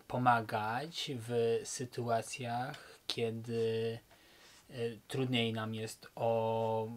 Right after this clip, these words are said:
e, porozumienie, trudniej nam jest o zgodę,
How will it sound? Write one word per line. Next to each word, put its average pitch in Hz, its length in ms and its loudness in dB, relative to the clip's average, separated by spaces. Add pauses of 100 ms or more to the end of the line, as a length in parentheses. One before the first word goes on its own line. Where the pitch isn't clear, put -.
(120)
e, 120 160 -4
porozumienie, 113 1300 -4 (580)
trudniej 123 400 0
nam 113 180 -2
jest 110 200 -6
o 110 60 -2
zgodę, 107 800 -4